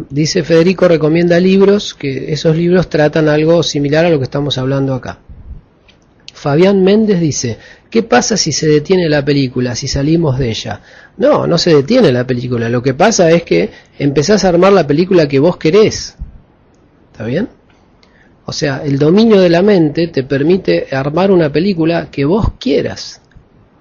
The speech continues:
No la película, como hoy vos prendés televisión y pasan cosas que no querés y cosas horribles. O sea, si vos tenés dominio sobre la película,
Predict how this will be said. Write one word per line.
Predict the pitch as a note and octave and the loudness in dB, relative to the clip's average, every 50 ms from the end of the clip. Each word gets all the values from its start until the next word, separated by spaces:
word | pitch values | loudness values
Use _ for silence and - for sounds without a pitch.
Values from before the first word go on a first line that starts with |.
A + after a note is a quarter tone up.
| _ _ _ - | _ _ _ -2
No | E3 A3 B3+ A3+ D#3 | 2 4 4 4 4
la | C3 B2+ B2 - | 0 -2 -4 -4
película, | B2+ B2 C#3 C#3+ C#3+ - D3+ D#3 D#3+ D#3 D#3+ - - _ | -4 -4 -4 -4 -4 -2 -2 0 0 -2 -2 -4 -12 _
como | - - C3+ C3+ C3+ C#3 D3 | -12 -8 -6 -6 -4 -2 0
hoy | D#3 F3 F3+ D#3+ | 0 2 2 2
vos | D3 D3+ D3+ | 2 0 0
prendés | - D#3 C#3+ C#3+ D#3+ D#3+ | 0 0 2 2 2 2
televisión | D#3 D#3 C#3+ C#3+ C#3 C#3 C3 - - D#3+ D#3+ F3+ G3 F#3+ | 2 0 0 0 0 0 -2 -4 -2 -2 0 2 2 2
y | D#3 C#3 | 0 0
pasan | C3 - - D3+ D3+ D3 - D#3 D3 C#3+ C3+ | -4 -2 -2 -2 -2 0 -2 -2 -2 -2 -2
cosas | - D#3+ D#3+ D#3+ D#3+ - C3+ C3 C3+ - | 0 2 2 2 2 0 -4 -6 -6 -8
que | - C#3 C3 B2+ B2 | -10 -8 -8 -8 -8
no | B2 B2+ B2+ B2+ B2+ C#3 C#3 C3+ | -8 -8 -8 -6 -6 -6 -8 -6
querés | - C3+ C3 C#3+ D3+ D#3 D#3+ D#3 D#3 C#3 - D3 | -4 -4 -2 0 0 2 2 0 0 -2 -4 -8
y | C3 | -8
cosas | B2+ - C#3 C3+ - C3+ A#2+ - - | -6 -6 -6 -6 -6 -6 -6 -6 -6
horribles. | C3 B2 A#2+ D3 D3+ D#3 D#3 D#3 D3+ C#3 C#3 C#3 C#3+ C3+ - - _ _ _ _ _ _ _ _ _ _ _ _ _ _ _ _ _ _ _ _ _ _ _ _ - _ _ _ _ _ - - _ _ _ _ _ _ - - | -6 -6 -4 -2 -2 -2 0 0 0 0 0 -2 -2 -4 -6 -10 _ _ _ _ _ _ _ _ _ _ _ _ _ _ _ _ _ _ _ _ _ _ _ _ -20 _ _ _ _ _ -20 -20 _ _ _ _ _ _ -18 -14
O | E3+ | -12
sea, | - - - | -8 -6 -6
si | A2 C3+ C3+ | -6 -4 0
vos | D#3 F#3+ - | -2 0 0
tenés | - E3 E3 E3+ D#3+ | 0 0 0 2 2
dominio | D#3 C3+ C#3+ F#3+ A3+ G#3+ D#3+ C#3 B2 A2+ | 0 0 0 0 0 0 0 0 -2 -4
sobre | - - C3 A#2+ A#2+ A#2+ | -6 -6 -6 -6 -6 -6
la | A#2 B2 A#2+ | -8 -8 -8
película, | - C3+ C3+ D3+ C#3+ C#3 - C3+ C3+ D#3 - | -6 -6 -6 -6 -6 -6 -8 -8 -6 -8 -10